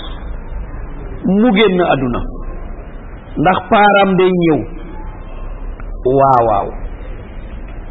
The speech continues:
Loolu moo indi. Jooy na walla jooyut? Ñun nag tey dañ koy delloo ci aada.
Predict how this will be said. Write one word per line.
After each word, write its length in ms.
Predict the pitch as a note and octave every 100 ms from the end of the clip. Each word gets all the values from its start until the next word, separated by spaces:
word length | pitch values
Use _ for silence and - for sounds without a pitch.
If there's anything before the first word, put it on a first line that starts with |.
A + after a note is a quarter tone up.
| - E3
Loolu 440 | A3 C#4 D#4 D4+ D4+
moo 220 | C#4+ C4 C4
indi. 320 | A#3 G3+ F#3+ - - - - - - - - - - - - - - - - - C#3
Jooy 280 | C3 G3 G3+
na 120 | G#3
walla 280 | G3+ F#3+ F#3
jooyut? 480 | D#3+ E3 D#3 C#3+ - - - - - - - - - - - - - - - - - -
Ñun 200 | - F#3
nag 160 | G3 G3
tey 140 | G3+
dañ 140 | G3 F#3+
koy 140 | F#3 F#3
delloo 300 | F3+ E3+ E3
ci 120 | E3+
aada. 380 | - E3+ D3 A#2+